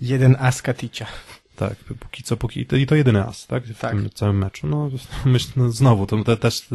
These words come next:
Speaker 2: statystyka, no, nie musi być zawsze pełnym odzwierciedleniem rzeczywistości, no, ale wiem, że Zaksy nie jest łatwo złamać w przyjęciu, no, ale Warszawa pokazała, że można, a Skra, no, nie,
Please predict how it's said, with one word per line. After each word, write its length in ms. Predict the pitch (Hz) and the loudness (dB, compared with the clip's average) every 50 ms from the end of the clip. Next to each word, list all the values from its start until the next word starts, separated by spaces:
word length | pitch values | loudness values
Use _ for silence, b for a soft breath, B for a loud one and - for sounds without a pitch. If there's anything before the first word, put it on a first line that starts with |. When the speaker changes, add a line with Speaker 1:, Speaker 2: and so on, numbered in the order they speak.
| 110 - _ - | -8 -8 _ -12
Speaker 2:
statystyka, 680 | - - - - - - - 131 - - 113 110 110 | -10 -8 -6 -6 -6 -8 -10 -6 -2 0 2 2 2
no, 100 | 110 110 | 2 2
nie 100 | 117 113 | 2 2
musi 260 | 117 113 - - 107 | 2 0 0 -2 -2
być 280 | 107 107 - - - b b b b b b b b - | -2 -2 -4 -6 -12 b b b b b b b b -4
zawsze 400 | 104 110 110 - - - 117 - | 0 2 2 2 0 -2 -2 0
pełnym 480 | - 120 113 113 113 110 110 110 107 | 2 2 4 4 4 2 2 0 0
odzwierciedleniem 680 | 107 101 104 110 107 - - 113 107 107 107 107 107 | -2 -2 -2 -4 -4 -2 -2 -2 0 0 0 0 0
rzeczywistości, 760 | 104 110 - - 104 104 - - - 104 104 - - - 123 | -2 -4 -6 -8 -8 -10 -6 -2 -2 -2 -2 -2 -4 -4 -2
no, 220 | 113 110 113 113 107 | 0 0 0 0 0
ale 220 | 104 104 104 110 - b b b b b b b b - | 2 0 0 -2 -4 b b b b b b b b 0
wiem, 200 | 117 123 123 120 | 2 4 4 4
że 100 | 123 113 | 4 2
Zaksy 320 | 120 113 - - - 113 | 2 0 0 0 0 2
nie 60 | 110 | 2
jest 140 | 107 - - | 0 0 0
łatwo 220 | 110 101 - - | -2 -2 -2 -2
złamać 280 | 104 101 101 98 98 - | -2 0 0 0 0 -2
w 40 | - | -4
przyjęciu, 540 | - - - 95 92 92 90 - - 104 101 | -6 -4 -2 0 0 -2 -2 -4 -6 -4 -4
no, 140 | 107 110 | -2 -2
ale 300 | 110 107 107 107 107 107 | -2 0 0 0 0 -2
Warszawa 340 | 101 110 - - - 104 101 | -2 -4 -4 -2 0 0 0
pokazała, 440 | - 110 - 107 98 104 98 95 98 | -2 -4 -4 -4 -2 -2 0 0 -2
że 120 | 92 98 | -2 -2
można, 500 | 98 95 95 92 101 113 120 123 120 117 | -2 -2 -2 -2 0 0 2 2 2 2
a 40 | 120 | 0
Skra, 400 | 117 - - - 113 113 117 120 | -2 -4 -4 -2 0 0 2 2
no, 180 | 117 120 123 123 | 2 2 2 2
nie, 260 | 123 117 98 87 | 2 2 0 -2